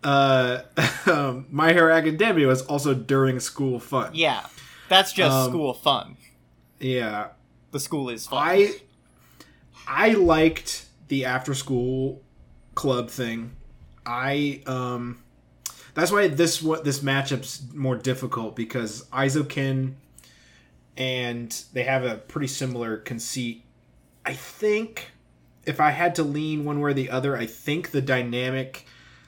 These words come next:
Speaker 1: like, the club dynamic is more fun in Aizokin, because they are learning how to play their instruments as a band in K-On!, which is interesting. Um,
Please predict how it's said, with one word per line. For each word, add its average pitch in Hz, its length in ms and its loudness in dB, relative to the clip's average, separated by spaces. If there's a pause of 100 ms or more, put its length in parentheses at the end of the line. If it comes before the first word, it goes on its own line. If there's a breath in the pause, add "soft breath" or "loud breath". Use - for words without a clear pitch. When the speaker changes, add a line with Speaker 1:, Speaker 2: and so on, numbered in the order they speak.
(100)
Speaker 1:
like, 127 160 -4
the 131 80 -2
club 131 380 -4
dynamic 156 520 -2
is 147 180 -2
more 156 220 -2
fun 156 480 -4 (120)
in 135 520 -2 (680)
Aizokin, 170 680 0 (1900 soft breath)
because 143 220 4
they 175 100 8
are 202 120 8
learning 190 280 4
how 175 80 0
to 143 80 4
play 135 560 4
their 131 160 0
instruments 127 400 -4
as 113 100 -4
a 117 60 -2
band 113 460 -6
in 110 160 -12
K-On!, 123 580 -4
which 135 160 -4
is 135 100 0
interesting. 143 600 -4 (580 soft breath)
Um, 117 320 -2